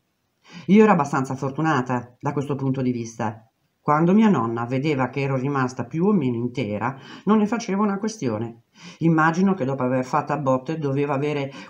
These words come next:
quasi lo stesso aspetto degli altri giorni normali, quando tornavo da scuola.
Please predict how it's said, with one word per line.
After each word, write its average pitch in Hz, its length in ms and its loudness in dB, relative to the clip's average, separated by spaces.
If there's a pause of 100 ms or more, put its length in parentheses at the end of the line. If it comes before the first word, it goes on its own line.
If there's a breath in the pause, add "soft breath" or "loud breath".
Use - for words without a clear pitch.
quasi 151 320 4
lo 160 80 0
stesso 143 340 -6
aspetto 135 440 -4
degli 143 200 0
altri 139 280 -2
giorni 156 300 -2
normali, 170 500 2
quando 139 280 -4
tornavo 147 380 -2
da 156 120 -4
scuola. 104 460 -6